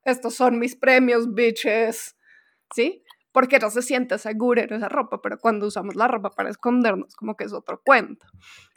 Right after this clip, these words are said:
Eh, y también me, me traía como a la cabeza las imágenes de, si no sé, han visto Queer Eye en Netflix, como, véanselo porque simplemente les va a hacer son-, lo-, los va a hacer sonreír, es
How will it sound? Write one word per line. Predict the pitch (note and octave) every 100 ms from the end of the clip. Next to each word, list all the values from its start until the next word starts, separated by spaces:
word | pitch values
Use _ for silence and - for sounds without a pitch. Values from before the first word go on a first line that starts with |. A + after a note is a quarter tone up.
| _ _
Eh, | A#3 A#3 A#3 A3+ -
y | B3+ C4+ B3+ B3+ _
también | A#3+ A#3 A3 G3+ -
me, | A#3 B3 A#3+ D3+
me | B3+ A#3
traía | A#3 A#3 G#3+ F#3+
como | A3+ G#3+
a |
la | G#3 G#3
cabeza | B3+ B3 A3+ G3
las | G#3+
imágenes | A#3 A#3 A#3+ G3+ G3 G3
de, | A3 A3+ - - - _ _ _ _
si | - B3
no | A3
sé, | G#3+ - - _
han | A3+ G#3+
visto | A3 A3+ - G#3 G3+ - _ _ -
Queer | B3+ A#3 A3+ G#3 G3
Eye | G3+ - - _ _ _ _ _
en | - G#3
Netflix, | G#3 G3 - G#3 F#3 -
como, | - G#3 G#3 G#3 G3+ _ _ _ _ _ _ _ -
véanselo | C4 C4+ C4 B3+ A#3+
porque | A#3 B3+ C4+
simplemente | B3 G#3 G3 F#3+
les | F#3+ G#3
va | G3+
a |
hacer | - -
son-, | - F3 - _
lo-, | G3+ G#3 - _ _
los | - A3+ G#3+
va |
a |
hacer | G#3 G3
sonreír, | G#3+ G#3 A#3 A3 F3+ -
es | - G3+ G#3 -